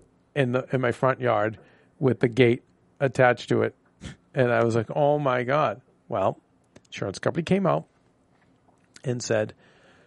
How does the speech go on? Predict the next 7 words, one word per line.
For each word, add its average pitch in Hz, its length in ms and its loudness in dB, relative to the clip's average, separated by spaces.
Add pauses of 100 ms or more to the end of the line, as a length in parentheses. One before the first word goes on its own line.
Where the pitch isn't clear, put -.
(140)
"Okay, 120 340 6
we 131 200 0
will, 127 440 0 (260)
um, 113 460 0 (360)
we'll 123 180 0
get 117 280 -2
you, 107 400 0